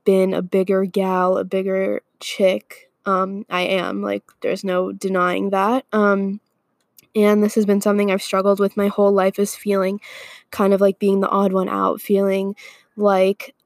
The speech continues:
I'm the bigger one of the group. I'm, you know, the fat one, the duff, whatever you wanna call it. Like, this is just, I feel like it's been inseparable with my identity ever since I was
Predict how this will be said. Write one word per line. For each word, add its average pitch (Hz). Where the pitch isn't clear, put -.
I'm 202
the 190
bigger 196
one 190
of 185
the 190
group. 185
I'm, 196
you 208
know, 185
the 190
fat 185
one, 185
the 185
duff, 180
whatever 190
you 190
wanna 190
call 196
it. 202
Like, 196
this 208
is 202
just, -
I 196
feel 202
like 196
it's 196
been 202
inseparable 196
with 196
my 196
identity 185
ever 185
since 190
I 196
was 190